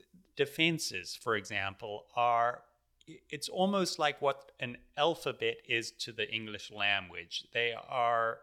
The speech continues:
some of the most fundamental building blocks of our mind, but they're not much talked about in common, um, like,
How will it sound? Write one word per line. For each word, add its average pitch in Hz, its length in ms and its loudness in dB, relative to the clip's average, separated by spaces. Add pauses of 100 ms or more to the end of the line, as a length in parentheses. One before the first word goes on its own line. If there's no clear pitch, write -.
(140)
some 160 260 -2
of - 80 -12
the 139 60 -8
most 127 320 -4
fundamental 139 800 -2
building 110 440 -4
blocks 95 360 -2
of 104 100 -14
our 92 140 -2
mind, 92 560 -6
but 104 260 0 (460)
they're 139 160 2
not 180 580 0 (240)
much 151 560 -2
talked 127 320 -6
about 98 260 0
in 98 120 -12
common, 92 580 -10 (340)
um, 95 420 -6 (600)
like, 110 220 4